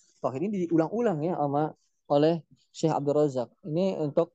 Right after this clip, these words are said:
menandakan penguatan, sekali lagi dikuatkan, pengakuan rububiyah itu tidak memasukkan seseorang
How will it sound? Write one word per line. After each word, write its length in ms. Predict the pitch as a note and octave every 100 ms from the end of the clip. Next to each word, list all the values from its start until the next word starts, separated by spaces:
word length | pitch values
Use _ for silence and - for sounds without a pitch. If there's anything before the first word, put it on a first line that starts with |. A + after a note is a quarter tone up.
| _
menandakan 640 | D3 C#3+ C#3 C#3+ E3+ E3+
penguatan, 880 | D#3+ D#3+ E3 E3+ E3+ - F3 C#3+ B2
sekali 320 | - C3 C3+
lagi 240 | C3+ C3+ D3+
dikuatkan, 800 | C#3+ C#3+ D3 C#3 _ D#3+ F#3+ F#3+ - _ _ _ _ _ _ F3
pengakuan 800 | E3 D#3 D#3 E3+ E3+ E3 D#3 D3+ _ -
rububiyah 560 | E3 D3+ C#3 D#3 D#3+ E3
itu 560 | D3 B2+ - C#3+ F#3 - _ _ _ _ _ D#3+
tidak 320 | C#3 D3+ D#3+
memasukkan 640 | D#3 D3 C#3+ D3 D3 D3
seseorang 800 | D3 C#3 B2+ B2+ C3 D#3 E3+ F#3